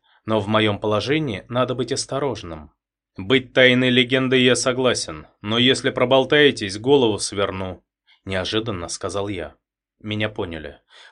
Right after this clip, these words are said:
После веской фразы и колющего взгляда говорить о пустяках – терять только что завоёванный авторитет. Я оставил бокал и перешёл к делу.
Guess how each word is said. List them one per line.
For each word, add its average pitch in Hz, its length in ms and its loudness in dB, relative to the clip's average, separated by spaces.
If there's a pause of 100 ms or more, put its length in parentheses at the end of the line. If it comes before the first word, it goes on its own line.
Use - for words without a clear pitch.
После 113 300 -2
веской 110 340 -2
фразы 107 400 0
и 123 140 -10
колющего 113 580 -2
взгляда 120 560 0 (220)
говорить 107 400 2
о 104 40 -8
пустяках – 143 640 -2 (140)
терять 151 520 2
только 110 260 -4
что - 180 -6
завоёванный 110 800 0
авторитет. 110 760 -8 (360)
Я 104 200 2
оставил 98 380 -2
бокал 104 400 0
и - 160 -10
перешёл 107 480 -6
к 92 80 -16
делу. 87 400 -10